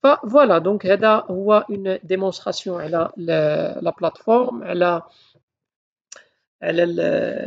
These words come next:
الكونكور ديال غدا. فحاولوا دوزوا لو ماكسيموم ديال، ديال لي زيسي في هذا ديال، ديال، ديال لونترينمون. فبالنسبه للتمارين غدا غادي يكونوا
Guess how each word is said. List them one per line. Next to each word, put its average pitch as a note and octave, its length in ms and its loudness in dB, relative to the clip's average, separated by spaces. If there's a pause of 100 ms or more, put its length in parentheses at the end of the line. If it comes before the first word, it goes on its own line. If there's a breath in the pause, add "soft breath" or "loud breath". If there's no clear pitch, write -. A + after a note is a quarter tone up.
الكونكور F3+ 440 -4
ديال D3+ 220 -4
غدا. F#3 420 0 (480 soft breath)
فحاولوا B3 520 0
دوزوا G#3 340 -4
لو G3 80 -2
ماكسيموم G#3 640 -4
ديال، F3 560 -2 (500)
ديال F3+ 260 -6
لي F3+ 120 2
زيسي F3 380 -2
في - 200 -6
هذا E3 140 -4
ديال، D3 360 -8 (280)
ديال، D#3 520 -10 (920)
ديال E3 140 -2
لونترينمون. E3 560 -4 (540 loud breath)
فبالنسبه G#3+ 720 2
للتمارين G#3 500 2
غدا E3 340 -2
غادي F3 200 -2
يكونوا F#3 460 -4